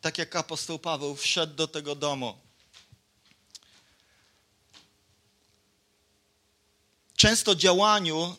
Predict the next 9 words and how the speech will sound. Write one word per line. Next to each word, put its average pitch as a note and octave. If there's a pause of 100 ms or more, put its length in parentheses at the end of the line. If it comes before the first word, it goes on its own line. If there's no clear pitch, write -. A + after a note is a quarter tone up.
Ducha E3+
Świętego F3+
towarzyszy E3+
jakaś E3+
myśl, E3+
jakaś D3 (200)
idea, E3
jakiś C#3
pomysł. D3